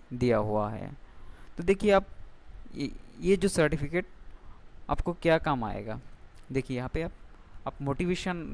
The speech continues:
मिलेगा आपको बहुत अच्छा सा, क्योंकि देखिए आप, आपको एक motivation ये भी रहता है, आपके पास एक challenge रहता है कि आपको profit में रहना है, तो आप उसी हिसाब से calculation करके आप trade करोगे। तो जैसे कि मैंने यहाँ पे loss था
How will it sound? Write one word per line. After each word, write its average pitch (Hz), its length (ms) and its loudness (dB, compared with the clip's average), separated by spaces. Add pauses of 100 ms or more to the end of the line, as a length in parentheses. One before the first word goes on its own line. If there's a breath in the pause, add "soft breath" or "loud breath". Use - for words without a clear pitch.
मिलेगा 123 320 0
आपको 120 200 -2
बहुत 120 260 -2 (560)
अच्छा 113 240 -6
सा, 170 180 -8 (760 loud breath)
क्योंकि 175 180 2
देखिए 165 260 2
आप, 151 120 2 (760)
आपको - 260 6
एक 185 140 2
motivation 170 480 4
ये 160 140 2
भी 165 100 4
रहता 147 260 4
है, 147 60 4
आपके - 240 -6
पास 151 220 2
एक 151 60 -6 (100)
challenge 156 260 4
रहता 147 240 4
है 143 60 0
कि 147 100 0
आपको 139 280 4
profit 131 460 2
में 139 100 2
रहना 117 340 2
है, 170 240 -6
तो 135 60 6
आप 131 120 4
उसी 135 280 2
हिसाब 135 320 2
से 139 220 -2 (360 loud breath)
calculation 143 480 4
करके 131 280 4
आप 127 200 6
trade 131 280 2
करोगे। 123 400 8 (720 loud breath)
तो 143 300 8 (1040)
जैसे 147 300 0
कि 160 120 -4
मैंने 151 260 2
यहाँ 147 160 2
पे 135 100 0
loss 131 300 4
था 160 260 -4